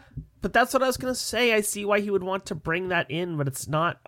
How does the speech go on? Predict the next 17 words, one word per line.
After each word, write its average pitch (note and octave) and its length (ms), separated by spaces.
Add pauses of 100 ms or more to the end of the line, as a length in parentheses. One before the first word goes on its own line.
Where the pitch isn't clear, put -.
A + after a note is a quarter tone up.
(160)
it's D#3 220
not G#3 160
ever F#3+ 220
really F#3 220
been E3 260
one F#3+ 100
of F#3 60
my F3+ 100
favorites. F3 600
And D3+ 360
by D3+ 280
ninety-five, E3 840
ninety-six, E3 600
it's G#3 160
a G#3 40
pretty A#3+ 360
tired B2+ 680